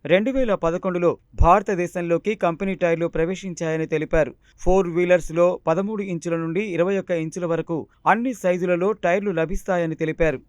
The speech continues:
మిగతా టైర్లతో పోలిస్తే కాంటినెంటల్ టైర్లకు బ్రేకింగ్ ఎఫిషియన్సీ, సేఫ్టీ, టైర్ల మన్నిక బాగుంటుందని తెలిపారు. రాధాకృష్ణ టైర్స్ కాంటినెంటల్ టైర్స్ షోరూమ్ యజమాని మాదగాని శ్రీనివాస్ గౌడ్ మాట్లాడుతూ, ప్రస్తుత ప్రపంచంలో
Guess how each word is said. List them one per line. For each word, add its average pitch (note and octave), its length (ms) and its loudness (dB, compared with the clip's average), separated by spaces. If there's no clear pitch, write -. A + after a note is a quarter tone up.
మిగతా G3 280 2
టైర్లతో F#3+ 360 0
పోలిస్తే F3 360 -2
కాంటినెంటల్ G#3+ 640 -2
టైర్లకు E3+ 400 0
బ్రేకింగ్ A#3 520 -2
ఎఫిషియన్సీ, G3 600 -6
సేఫ్టీ, G3+ 400 -2
టైర్ల A#3 280 0
మన్నిక F#3 320 -4
బాగుంటుందని E3+ 640 -2
తెలిపారు. D#3+ 400 0
రాధాకృష్ణ F3 600 2
టైర్స్ F3+ 280 0
కాంటినెంటల్ F#3 680 -2
టైర్స్ F#3 260 -2
షోరూమ్ F3 340 -2
యజమాని F3 360 0
మాదగాని G3 520 0
శ్రీనివాస్ F3+ 500 -4
గౌడ్ E3 180 4
మాట్లాడుతూ, F3+ 440 -4
ప్రస్తుత A3 340 -2
ప్రపంచంలో G3 580 -2